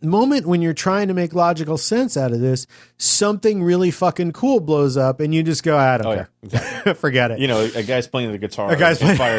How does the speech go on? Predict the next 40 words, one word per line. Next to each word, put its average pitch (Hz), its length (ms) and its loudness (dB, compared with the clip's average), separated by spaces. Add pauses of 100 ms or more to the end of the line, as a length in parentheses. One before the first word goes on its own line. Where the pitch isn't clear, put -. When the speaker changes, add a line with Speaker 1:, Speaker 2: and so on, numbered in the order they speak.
(120)
Speaker 2:
fire, 92 80 -8
fire's 120 300 0
coming 104 200 -6
out 95 140 -4
of 92 80 -6
it, - 80 -8
and - 0 -
you're 98 100 -6
like, 185 80 0
Speaker 1:
Right. 170 120 2
Speaker 2:
"What 147 100 -4
the 139 100 -6
fuck?" 147 280 -6
And 117 60 -8
you're 104 140 -6
like, 98 300 -4
"I 107 100 -2
don't 110 120 -4
know, 113 140 0
but 90 140 -6
that's 110 300 -6
awesome." 110 580 -6
Speaker 1:
Ba-, 180 280 2
Speaker 2:
So 196 40 -2
Speaker 1:
right, 190 200 4
Speaker 2:
we 131 80 -4
Speaker 1:
back 208 160 4
Speaker 2:
have - 100 -4
Speaker 1:
to 233 60 2
Speaker 2:
to - 20 0
Speaker 1:
the 202 80 2
Speaker 2:
go 196 80 4
Speaker 1:
most 190 80 4
Speaker 2:
back - 80 2
to 190 80 -2
that. 117 80 0
Speaker 1:
ridiculous - 420 2
things. 170 380 0
Speaker 2:
So, 147 80 0
Speaker 1:
There, 98 220 0